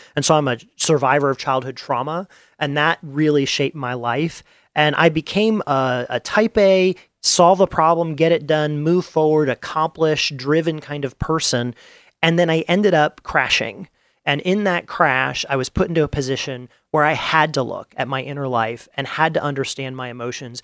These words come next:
because I was completely overwhelmed and out of control. And that led to, uh, a journey of recovery, understanding my emotions, uh, coming into new relationships with my family,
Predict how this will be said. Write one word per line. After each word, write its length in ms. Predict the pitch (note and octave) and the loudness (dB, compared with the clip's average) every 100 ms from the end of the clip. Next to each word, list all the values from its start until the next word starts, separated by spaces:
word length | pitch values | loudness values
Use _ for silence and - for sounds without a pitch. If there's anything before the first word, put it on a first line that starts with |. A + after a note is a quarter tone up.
| - _ - | -20 _ -4
because 240 | C3+ D3 | -2 0
I 80 | C#3 | 0
was 120 | C3 | 0
completely 460 | - C3+ E3 D3 D3+ | -4 -6 0 0 2
overwhelmed 640 | D#3 C#3 C3 C3 C3 B2+ - | 2 4 2 2 0 -4 -10
and 120 | B2+ - | -10 -2
out 140 | C3+ | 0
of 120 | C3+ | 0
control. 560 | - B2+ - B2 G#2+ A2 - - - | -4 -12 -2 0 0 -2 -8 -12 -4
And 120 | C#3+ | 0
that 180 | D3 C#3+ | 2 2
led 260 | C#3+ B2+ | -2 -2
to, 460 | - C#3+ C3 B2+ A#2+ _ - | -2 0 2 2 -2 _ -6
uh, 320 | B2 A2+ A#2 - | -2 -2 -4 -4
a 120 | C#3+ | -4
journey 480 | B2+ E3 G3 C#3 A#2 | 2 4 4 2 -2
of 160 | D3 B2+ | -4 -4
recovery, 680 | A#2 - C#3+ E3 F3+ A3+ - _ _ - | -6 -4 -2 0 0 -2 -6 _ _ -6
understanding 440 | C3+ C3+ D3 C#3 | -4 -4 -4 -6
my 140 | C3 | -6
emotions, 640 | B2+ B2+ B2+ D#3+ E3 F#3+ - _ _ | -6 -6 -6 -10 -12 -12 -16 _ _
uh, 280 | A#2 A#2 A#2 _ - | -8 -8 -8 _ -4
coming 240 | E3 D#3 | -2 0
into 180 | C#3+ B2 | -2 -4
new 220 | B2+ D#3 | -2 -2
relationships 800 | D3+ C#3 D3 - C#3+ - C#3+ - | 0 0 -2 -4 -10 -8 -8 -8
with 160 | C3 | -10
my 100 | B2 | -8
family, 560 | A#2 - C#3 C#3 C3+ C3+ | -8 -4 -4 -4 -6 -6